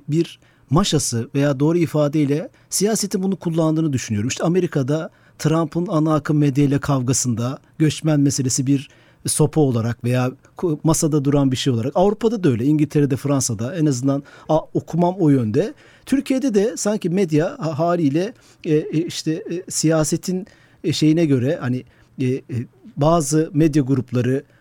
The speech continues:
e, bu tarafta, başka bir tarafta yer alırken işte, e, baş-, başka bir medya grubu, e, olumlu haberler yapmaya çalışıyor. Sanki bu insani durumdan, e, çıkıp biraz böyle siyasetin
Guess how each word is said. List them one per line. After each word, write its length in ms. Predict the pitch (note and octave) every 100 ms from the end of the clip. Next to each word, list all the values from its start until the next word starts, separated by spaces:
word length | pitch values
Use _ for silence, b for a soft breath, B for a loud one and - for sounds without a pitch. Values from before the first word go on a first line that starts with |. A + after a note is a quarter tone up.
| b -
e, 220 | C3 C#3
bu 60 | E3+
tarafta, 420 | F3 C#3+ B2 A#2+
başka 240 | C#3+ -
bir 80 | D#3
tarafta 340 | D#3 C#3 - C3
yer 100 | C#3
alırken 460 | C#3 A2 F#3 G#3 - b b
işte, 380 | - - D#3 D3+
e, 280 | C#3 C#3+ -
baş-, 240 | D#3 D3+ -
başka 340 | E3 D#3 F#3+
bir 40 | E3
medya 480 | D#3+ C#3+ C#3 C3+ B3
grubu, 480 | C#3 C3+ C3+ A#3 C#4 b b b
e, 220 | D#3 C#3+ D3+ -
olumlu 380 | F#3+ F#3+ G#3+ F3+
haberler 400 | E3+ E3+ E3+ E3
yapmaya 300 | C3+ - G#2+
çalışıyor. 300 | A2 F#2 G#2+
Sanki 540 | - C#4+ D4 A3+ E4 -
bu 140 | -
insani 520 | G#3 F#3 - G3 A3+ G3
durumdan, 420 | D#3+ C#3 F3+ C#4+ b b b -
e, 320 | C#3+ D3+ -
çıkıp 400 | - - - C#4 - _
biraz 300 | F#3 F#3 D#3
böyle 180 | E3+ A3
siyasetin 720 | - F3+ E3+ D3+ D#3+ A3+ A#3+